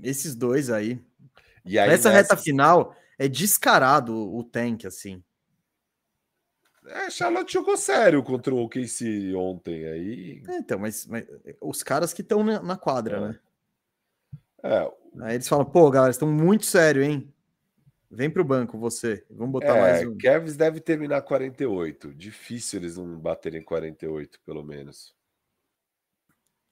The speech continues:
Speaker 2: Difícil. E
Speaker 1: Hum.
Speaker 2: aí já, já era pro Sixers, se não,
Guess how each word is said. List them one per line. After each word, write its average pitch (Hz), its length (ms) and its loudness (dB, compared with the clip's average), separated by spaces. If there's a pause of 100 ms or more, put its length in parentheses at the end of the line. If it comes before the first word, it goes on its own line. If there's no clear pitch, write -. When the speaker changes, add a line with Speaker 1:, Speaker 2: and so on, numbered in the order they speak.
(120)
Speaker 2:
Difícil. 87 680 -16 (420)
E 214 160 -4
Speaker 1:
Hum. - 40 6
Speaker 2:
aí 90 200 0
já, 107 400 0
já 98 240 0
era 101 220 0
pro 117 180 -18
Sixers, 131 640 -10
se - 560 -16
não, 117 480 -14